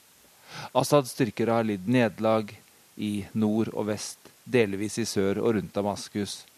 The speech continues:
uten at opprørerne har klart å gjøre et avgjørende gjennombrudd. Det er derimot ganske klart for de fleste observatører her i Midtøsten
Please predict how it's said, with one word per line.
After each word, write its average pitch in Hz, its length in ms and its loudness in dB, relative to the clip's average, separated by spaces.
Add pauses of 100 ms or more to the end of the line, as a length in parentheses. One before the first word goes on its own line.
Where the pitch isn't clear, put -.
(260)
uten 135 400 0
at 135 100 2
opprørerne 92 600 -2
har 110 100 -2
klart 90 300 0
å 107 40 2
gjøre 92 300 0
et - 220 -18
avgjørende 95 800 -4
gjennombrudd. 107 520 0 (920)
Det 107 80 -2
er 92 80 -2
derimot 107 400 -2
ganske 110 340 0
klart 104 240 0
for 113 140 -4
de 110 100 0
fleste 107 300 0
observatører 117 720 2
her 92 100 2
i 95 80 0
Midtøsten 95 540 -6